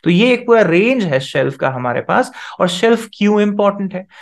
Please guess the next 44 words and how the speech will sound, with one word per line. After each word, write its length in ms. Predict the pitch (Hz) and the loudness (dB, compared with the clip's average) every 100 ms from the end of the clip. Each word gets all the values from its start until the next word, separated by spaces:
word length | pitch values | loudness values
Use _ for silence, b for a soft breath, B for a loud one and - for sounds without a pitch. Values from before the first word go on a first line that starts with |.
| B B | B B
तो 100 | 233 | 0
शेल्फ 360 | 226 - 233 240 | 2 2 2 4
के 100 | 247 | 2
ऊपर 200 | 240 254 | 4 2
डिपॉजिट्स 720 | 190 202 214 214 214 226 - | 2 2 4 4 2 0 0
जो 120 | 180 | 0
है 160 | 131 127 | 0 -2
धरती 340 | 143 147 185 | -4 -4 -4
के 120 | 180 | -2
ऊपर 240 | 175 175 170 | -2 0 -2
से 180 | 175 | -2
रिवर, 360 | 165 156 160 160 | -2 0 0 0
ग्लेशियर, 420 | 156 156 151 165 | 0 -2 -2 -4
विंड 240 | 156 160 156 | -2 -4 -4
सब 260 | 165 165 B - | -4 -6 B -4
वहां 240 | 139 139 | -2 -2
डिस्ट्रीब्यूट 400 | 143 - 156 160 | -4 -4 -4 -2
करता 280 | 165 156 160 | 0 0 2
है, 140 | 160 | 2
waves 280 | 151 151 156 | 2 -2 -2
and 100 | 147 | -4
currents 280 | 147 160 165 | 0 0 0
भी 80 | 170 | -2
डिपोजिशंस 560 | 170 165 165 170 175 175 | 0 0 0 -2 -2 -2
करता 240 | 160 165 | -4 -4
है। 120 | 160 B B B | -6 B B B
तो 60 | 202 | -4
सेडिमेंट्री 540 | 220 220 220 208 226 | 2 4 4 4 2
डिपॉजिट 380 | 208 208 196 202 | 2 2 2 0
से 140 | 208 | -2
लेके 300 | 202 196 208 | -2 -2 -4
सारा 280 | 208 180 185 | -2 -2 -2
चीज। 300 | 185 180 175 B B | -4 -10 -12 B B
अब 120 | 180 180 | 2 2
इसमें 260 | 175 180 | 4 2
बहुत 200 | 156 160 | 2 0
सारे 180 | 156 143 | 0 -2
फॉसिल 340 | 143 190 220 | 0 0 0
फ्यूल 260 | 214 214 208 | -2 -2 0
मिलते 260 | 202 196 196 | 0 -2 -6
हैं, 140 | 196 | -8
ऑयल 440 | - 190 208 214 | 0 2 2 2
मिलता 320 | 202 202 202 185 | 0 -2 -2 -4
है, 220 | 185 | -4